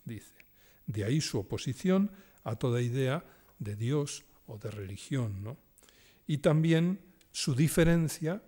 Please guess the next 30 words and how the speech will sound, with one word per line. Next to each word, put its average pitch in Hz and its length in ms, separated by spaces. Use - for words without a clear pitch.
con 113 200
otros 123 240
pensadores, 110 720
eh, 120 300
fenomenólogos 135 1040
o 123 40
existenciales, 135 880
por 110 200
ejemplo, 113 480
con 113 160
el 110 100
segundo 110 500
Heidegger 123 380
y, 127 80
sobre 117 300
todo, 123 360
con 107 160
los 101 140
dos 110 180
grandes 110 340
fenomenólogos 107 680
franceses, 117 720
eh, 107 300
Levinas, 123 800
eh, 110 400
Ricoeur 131 760
y 120 180
antes 117 340
con 104 240
Marcel 120 500